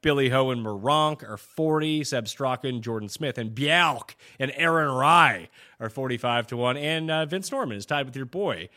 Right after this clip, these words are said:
Thomas Dietrich and Ryan Fox. They're all fifty to one. Norman coming off the win in Ireland a week ago.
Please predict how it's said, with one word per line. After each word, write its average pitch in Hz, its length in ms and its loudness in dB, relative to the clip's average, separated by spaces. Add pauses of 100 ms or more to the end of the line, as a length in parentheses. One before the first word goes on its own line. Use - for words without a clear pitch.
(840)
Thomas 117 280 -2
Dietrich 151 480 -6
and 113 140 -6
Ryan 117 220 -2
Fox. 123 360 -4
They're 120 140 -10
all 117 160 -2
fifty 120 320 -10
to 110 80 -6
one. 104 160 -6
Norman 104 300 -10
coming 110 200 -8
off 107 160 -10
the 113 80 -10
win 107 300 -8
in 110 160 -12
Ireland 101 580 -10
a 101 60 -14
week 113 240 -12
ago. 92 480 -16